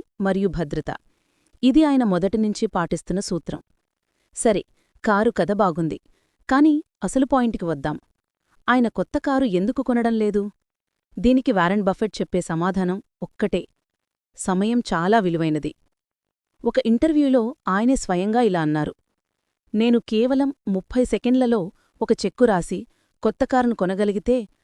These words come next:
ఈరోజే ఆ పని చేసేవాణ్ణి. కానీ ఒక కొత్త కారు కొనడానికి నేను నా జీవితంలో ఒక అర రోజు సమయాన్ని వృధా చేసుకోలేను. అలా చేయడం వల్ల నాకు వచ్చే అదనపు ప్రయోజనం ఏమీ లేదు."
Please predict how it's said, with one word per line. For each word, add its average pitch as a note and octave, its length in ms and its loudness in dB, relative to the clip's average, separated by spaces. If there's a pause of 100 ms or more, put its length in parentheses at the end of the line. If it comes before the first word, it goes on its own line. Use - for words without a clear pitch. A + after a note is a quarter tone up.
(240)
ఈరోజే C4+ 380 2
ఆ C4+ 80 2
పని F#3 220 -2
చేసేవాణ్ణి. E3 600 -2 (600)
కానీ B3+ 280 2 (400)
ఒక B3+ 140 4
కొత్త B3 300 0
కారు D#4+ 260 2
కొనడానికి A#3+ 600 0 (400)
నేను A#3+ 220 4
నా A#3+ 120 2
జీవితంలో A#3+ 600 0 (120)
ఒక B3 120 -4 (100)
అర F#3+ 160 2
రోజు G#3+ 280 2
సమయాన్ని G#3+ 560 -2
వృధా G3 260 0
చేసుకోలేను. E3 640 -2 (580)
అలా G#3 160 2
చేయడం A3 440 2
వల్ల B3+ 200 2 (420)
నాకు B3+ 240 2
వచ్చే G3+ 260 0 (100)
అదనపు G3 360 0
ప్రయోజనం G#3 640 0
ఏమీ F3+ 280 2
లేదు." F3 280 0